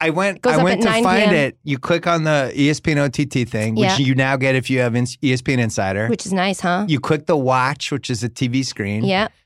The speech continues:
Speaker 1: All these shows come up,
Speaker 2: Yep.
Speaker 1: and very clearly it says "Always Late with Katie Nolan."
Speaker 2: That's me.
Speaker 1: Why is it thirty-two minutes?
Speaker 2: So that was an accident. We didn't
Speaker 1: Okay.
Speaker 2: time our show properly. But it,
Speaker 1: How
Speaker 2: we're
Speaker 1: many
Speaker 2: not,
Speaker 1: minutes
Speaker 2: it's
Speaker 1: should
Speaker 2: not,
Speaker 1: it be?
Speaker 2: it's gonna be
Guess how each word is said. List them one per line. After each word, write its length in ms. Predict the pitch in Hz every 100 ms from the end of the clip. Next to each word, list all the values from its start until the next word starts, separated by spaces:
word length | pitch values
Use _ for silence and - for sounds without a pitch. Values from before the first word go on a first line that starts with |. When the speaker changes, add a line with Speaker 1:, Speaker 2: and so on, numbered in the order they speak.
| _ -
Speaker 1:
All 200 | 135 147
these 160 | 165
shows 340 | - 123 120 -
come 180 | 120 113
up, 180 | 117 208
Speaker 2:
Yep. 200 | 202 139
Speaker 1:
and 120 | 123
very 380 | 113 147 156 151
clearly 520 | - 160 151 123 104
it 120 | 104
says 320 | - 110 104 104
"Always 380 | 117 117 123 104
Late 160 | 120 101
with 140 | 107
Katie 280 | - 110 107
Nolan." 320 | 117 98 73
Speaker 2:
That's 160 | 196 202
me. 240 | 208 175 - -
Speaker 1:
Why 200 | 143 240
is 120 | 233
it 120 | 175
thirty-two 480 | - 160 151 - 139
minutes? 520 | 120 95 - - - -
Speaker 2:
So 140 | 233
that 120 | 208
was 120 | 185
an 80 | 180
accident. 480 | 156 - 170 185 196 185
We 80 |
didn't 120 | - 180
Speaker 1:
Okay. 100 | 165
Speaker 2:
time 120 | 175
our 80 | 175
show 160 | -
properly. 580 | - - - - - 196 _
But 280 | - 180 170 -
it, 260 | 208 196
Speaker 1:
How 60 | 135
Speaker 2:
we're 40 | 156
Speaker 1:
many 120 | 170
Speaker 2:
not, 60 |
Speaker 1:
minutes 200 | 175 156
Speaker 2:
it's 20 | -
Speaker 1:
should 120 | 127
Speaker 2:
not, 40 | 113
Speaker 1:
it 60 |
be? 300 | 110 90 101 _ -
Speaker 2:
it's 120 | 233
gonna 200 | 247 254
be 240 | 233 220